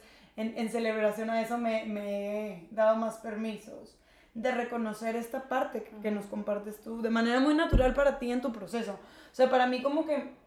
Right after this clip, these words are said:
Speaker 1: en mi proceso siempre fue como, necesito que alguien me enseñe la verdad, ¿no? Más allá de que, "Ay, voy a descubrir la verdad dentro de mí", sino hay una verdad que está escrita ahí afuera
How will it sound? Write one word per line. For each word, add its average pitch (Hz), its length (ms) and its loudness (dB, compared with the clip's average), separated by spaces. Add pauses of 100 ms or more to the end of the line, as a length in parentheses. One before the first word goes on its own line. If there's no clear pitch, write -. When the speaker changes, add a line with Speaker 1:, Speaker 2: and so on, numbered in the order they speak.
(220)
Speaker 1:
en 233 260 0
mi 269 160 2
proceso 269 360 -2
siempre 240 220 -4
fue 254 140 0
como, 247 380 -2 (300)
necesito 226 360 -2
que 254 100 4
alguien 233 320 2
me 220 80 0
enseñe 233 640 -4 (460)
la 226 280 8
verdad, 202 580 6 (420)
¿no? 220 340 2
Más 233 220 0
allá 233 260 4
de 226 120 2
que, 214 280 2
"Ay, 233 220 -4
voy 214 200 -2
a - 20 -2
descubrir 208 440 -6
la 214 100 -4
verdad 196 280 -4
dentro 214 340 -8
de 196 120 -6
mí", 220 220 -8 (280)
sino 240 320 -2
hay 233 160 4
una 302 180 2
verdad 269 420 4
que 262 80 -4
está - 180 2
escrita 254 540 -2
ahí 247 120 2
afuera 269 340 2